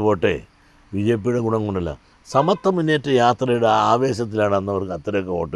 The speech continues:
കിട്ടിയത്. എന്നാൽ ഇത്തവണ വോട്ട് വന്നപ്പോൾ എന്താണ് ഇവർക്ക് വോട്ടില്ല? ബി ജെ പിക്ക് വോട്ടില്ലല്ലോ അന്ന്. ര-, മൂന്ന് പേർക്കല്ലേ വോട്ട് കൂടുതൽ കിട്ടിയത്. അത് ആർക്കാ? ഒന്ന്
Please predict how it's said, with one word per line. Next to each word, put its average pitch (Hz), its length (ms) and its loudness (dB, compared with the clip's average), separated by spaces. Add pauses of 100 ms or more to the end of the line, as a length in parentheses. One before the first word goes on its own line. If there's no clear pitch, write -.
കിട്ടിയത്. 71 300 -12 (420)
എന്നാൽ 127 220 0
ഇത്തവണ 135 300 0
വോട്ട് 127 240 0
വന്നപ്പോൾ 113 340 -2
എന്താണ് 107 380 -2
ഇവർക്ക് 98 260 -2
വോട്ടില്ല? 92 300 -2 (180)
ബി 113 140 -2
ജെ 139 160 2
പിക്ക് 156 180 -2
വോട്ടില്ലല്ലോ 180 480 -2
അന്ന്. 73 140 -16 (460)
ര-, 117 200 2
മൂന്ന് 185 260 2
പേർക്കല്ലേ 180 440 2
വോട്ട് 160 180 -2
കൂടുതൽ 160 320 2
കിട്ടിയത്. 104 320 -2 (560)
അത് 127 140 4 (120)
ആർക്കാ? 131 320 0 (420)
ഒന്ന് 127 160 2